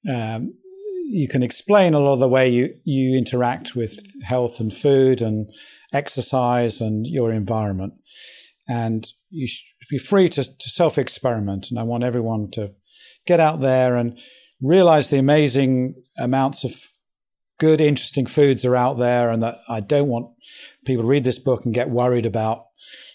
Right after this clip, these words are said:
uh, themselves and, uh,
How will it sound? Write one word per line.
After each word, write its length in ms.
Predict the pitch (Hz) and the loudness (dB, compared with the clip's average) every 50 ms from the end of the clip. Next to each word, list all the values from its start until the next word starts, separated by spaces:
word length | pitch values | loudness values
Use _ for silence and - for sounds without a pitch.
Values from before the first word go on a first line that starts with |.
| _ _ _ _ 190 123 | _ _ _ _ -10 -8
uh, 400 | 113 110 107 107 107 107 110 - _ - _ _ _ _ _ 427 370 302 _ - - - _ _ _ _ _ _ _ _ 214 214 285 285 277 254 | -6 -6 -6 -6 -6 -6 -8 -10 _ -20 _ _ _ _ _ -20 _ _ _ -20 -20 -20 _ _ _ _ _ _ _ _ -18 -14 -12 -10 -8 -2
themselves 680 | 139 143 135 127 - - 156 151 147 147 143 127 - 135 | 0 0 0 0 2 2 4 4 4 4 2 2 0 -2
and, 260 | 127 120 117 113 104 - - - 262 | 0 0 -2 -2 -4 -6 -12 -10 -8
uh, 520 | 156 120 113 110 110 110 110 110 113 - | -6 -6 -4 -4 -4 -4 -4 -6 -8 -10